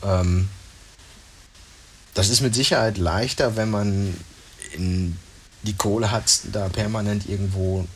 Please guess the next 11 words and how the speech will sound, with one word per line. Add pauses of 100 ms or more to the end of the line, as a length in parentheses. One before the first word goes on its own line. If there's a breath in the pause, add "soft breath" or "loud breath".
(160)
äh, (440)
nach
Indo
oder
in
die
Mentawais (100)
zu
fliegen, (1120)
wo
es